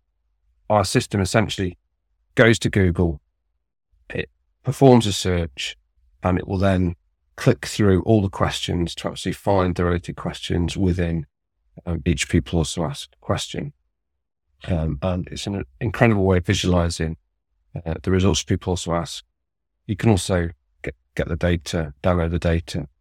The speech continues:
uh, so you can manipulate it. Uh, we also let you cluster the data as well. Um, but the, the key thing is, you know, you can get that data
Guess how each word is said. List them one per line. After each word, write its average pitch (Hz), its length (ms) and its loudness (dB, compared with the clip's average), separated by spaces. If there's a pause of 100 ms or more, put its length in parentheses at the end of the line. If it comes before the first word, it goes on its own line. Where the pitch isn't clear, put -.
uh, 73 220 -4
so - 160 -6
you 82 80 0
can 90 160 -2
manipulate 82 580 0
it. 82 120 -4 (760)
Uh, 90 160 2
we 92 80 6
also 87 240 0
let - 80 -12
you 73 60 -16
cluster - 340 -12
the 71 80 -6
data 73 340 -4
as 73 120 -4
well. 78 220 -6 (580)
Um, 82 400 2
but - 100 -18 (180)
the, 110 80 2 (140)
the 127 100 -4
key 104 200 0
thing 95 220 0
is, 90 180 0
you 95 80 0
know, 90 60 0
you 87 60 -2
can 101 200 -4
get 110 280 4
that - 220 -4
data 90 580 -6